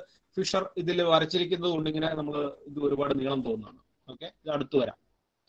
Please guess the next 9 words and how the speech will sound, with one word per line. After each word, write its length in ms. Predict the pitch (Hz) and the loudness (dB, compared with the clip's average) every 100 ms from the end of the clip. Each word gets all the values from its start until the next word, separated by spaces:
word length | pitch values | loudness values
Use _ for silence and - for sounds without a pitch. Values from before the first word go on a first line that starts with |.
| _ _ _ _ | _ _ _ _
ആ, 420 | 151 151 156 151 151 - | 6 10 12 12 10 6
നമ്മൾ 200 | 180 202 | 2 4
Fisher 260 | 196 202 226 | 6 6 4
projection 480 | 226 220 220 226 220 | 2 -2 0 0 2
ഫോർമുലയിൽ 420 | 214 214 214 208 | 2 6 8 8
ഇങ്ങനെ 180 | 202 202 | 6 6
വരയ്ക്കുമ്പോൾ 720 | 175 175 180 147 - - - | 6 4 2 2 0 -8 -12
നമ്മൾ 200 | 165 165 | -4 0
ഇങ്ങനെ 540 | 160 160 185 202 208 | 0 -2 0 2 0